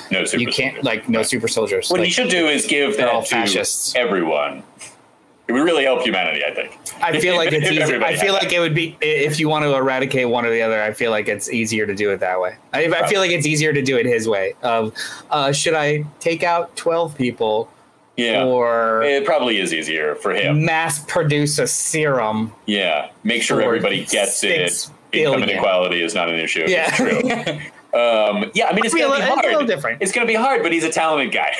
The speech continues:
Speaker 1: <laughs> You know what I mean?
Speaker 2: And
Speaker 1: And, yeah.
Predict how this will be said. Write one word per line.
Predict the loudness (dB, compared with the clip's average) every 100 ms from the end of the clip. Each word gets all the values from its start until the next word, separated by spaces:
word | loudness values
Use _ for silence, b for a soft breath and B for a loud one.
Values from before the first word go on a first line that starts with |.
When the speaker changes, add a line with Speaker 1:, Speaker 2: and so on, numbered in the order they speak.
| -6
Speaker 1:
<laughs> | -2
You | -2 0 0
know | 2 2
what | 2
I | 0
mean? | 0 -2 -8 B B _
Speaker 2:
And | -2 0 0 0 -2 -4
Speaker 1:
And, | -6 -2
yeah. | -2